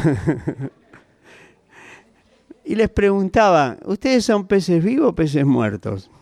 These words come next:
Y los, los jóvenes que estaban entre drogados y borrachos, <laughs> les decían, "¿Cómo, cómo, cómo es eso?". Y dice, "Miren, un pez muerto nada, no nada,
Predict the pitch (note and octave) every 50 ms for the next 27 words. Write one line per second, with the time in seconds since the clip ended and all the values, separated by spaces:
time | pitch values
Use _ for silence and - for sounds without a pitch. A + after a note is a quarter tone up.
0 | _ - - _ _ _ - - - - - - - _ - B3+ C#4+ E4 F#4+ E4+
1 | B3 G#3+ - F#3+ F#3 - - C#4 B3+ A#3+ A3 G3 F3 D#3 C3 C#3+ C#3 - - E3
2 | E3 D#3 C#3+ C3 A#2+ A2+ B2 - - B2 B2+ B2 A#2+ - C3 B2+ B2+ A#2+ A#2 A#2
3 | A#2 A#2 A2+ B2 B2+ C3 C#3 D3+ E3 E3 D#3+ C#3 - D3+ D3 D#3 E3 E3 D#3+ D#3
4 | C#3 C3+ - - - A3 G3 E3 - - - G3 D#3 - - G#3 _ _ - -
5 | - - - - - _ _ - D#3 C#3 B2 - - - - - - D4+ C#4 C#4
6 | C4+ A#3+ G#3 F3 - G3 G#3+ A3+ G#3 F#3+ F3 E3+ F3 E3+ E3 D#3 - - F3 F3+
7 | - - D#3 D#3 D3 _ _ _ - - - - - - - - - - _ _
8 | _ _ _ _ _ _ _ - E4+ C#4+ G#3+ G3 - - G#3+ A3+ A3 F3+ D3+ C3+
9 | B2+ C3+ C#3+ D3 D3 - - F#3+ F#3+ E3+ F3 G3 G#3+ G#3+ G3 F3+ E3 F3+ _ _
10 | _ - G#3 G#3+ A#3 A#3+ - _ _ _ _ _ _ _ _ _ _ _ _ _
11 | - - A2 A2 A#2 A#2+ A#2+ B2+ B2+ C3+ D3+ E3+ F#3+ A3+ D4+ _ _ _ _ _
12 | _ _ _ _ _ _ _ _ - B2+ C3+ C3+ D3 D#3+ D3+ A#2 G#2 G2 F#2+ F#2+